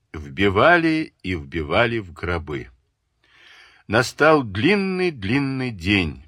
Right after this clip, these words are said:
для Ноя. Он сидел под навесом в надворье Вавилова, навалившись грудью на эфес шашки, втянув голову в плечи.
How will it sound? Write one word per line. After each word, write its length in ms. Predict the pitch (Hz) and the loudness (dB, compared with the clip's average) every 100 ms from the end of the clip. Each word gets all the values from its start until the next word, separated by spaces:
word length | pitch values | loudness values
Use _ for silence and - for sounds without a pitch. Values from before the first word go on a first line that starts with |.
| _ | _
для 360 | - - 78 82 | -20 -12 -6 -4
Ноя. 440 | 78 71 65 64 _ _ _ _ _ _ _ _ - | -4 -8 -10 -14 _ _ _ _ _ _ _ _ 0
Он 220 | 127 139 | 2 4
сидел 600 | - 127 98 117 147 143 | 2 -4 4 6 6 4
под 260 | - 117 98 | 0 0 2
навесом 760 | 107 107 107 135 - 139 123 - | 2 4 4 2 2 -2 -2 -6
в 160 | - 80 | -10 -2
надворье 680 | 104 107 87 92 123 104 95 | 0 0 0 2 4 4 0
Вавилова, 760 | 90 85 95 147 151 139 139 - | 0 0 0 -2 -2 -2 -2 -4
навалившись 760 | - 87 92 110 101 - 90 73 | -6 -2 0 0 -4 -6 -8 -6
грудью 480 | 90 113 95 92 | -4 -4 -4 -4
на 200 | 90 87 | -2 -2
эфес 280 | 80 92 85 | -4 -4 -4
шашки, 760 | - - 107 131 - - 127 123 _ _ _ _ | -6 -2 0 0 -2 -10 -10 -10 _ _ _ _
втянув 540 | _ - 101 101 104 82 | _ -8 -2 0 0 -2
голову 420 | 92 107 104 98 | 0 0 0 -6
в 200 | 85 - | -10 -14
плечи. 560 | 82 78 76 - - | -10 -8 -8 -10 -14